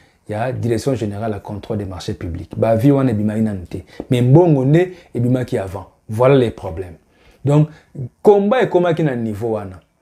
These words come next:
Combat, il y a droit administratif, qui a signé quoi, qui a signé, et à quelle date exactement. Combat, il y a,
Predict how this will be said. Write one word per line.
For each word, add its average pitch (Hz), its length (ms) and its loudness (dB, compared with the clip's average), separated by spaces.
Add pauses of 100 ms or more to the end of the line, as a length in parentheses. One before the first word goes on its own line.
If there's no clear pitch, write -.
(420)
Combat, 151 320 8
il 143 80 2
y 143 60 4
a 120 80 0
droit 135 260 2
administratif, 160 800 0 (120)
qui 165 120 6
a 156 80 4
signé 135 400 -2
quoi, 139 260 -2
qui - 140 0
a 123 60 2
signé, 110 400 -6 (400)
et 67 280 -12 (260)
à - 200 -6
quelle 151 200 6
date 269 220 0
exactement. 120 540 -4 (220)
Combat, 185 320 4
il 175 280 4
y 190 80 6
a, 123 220 2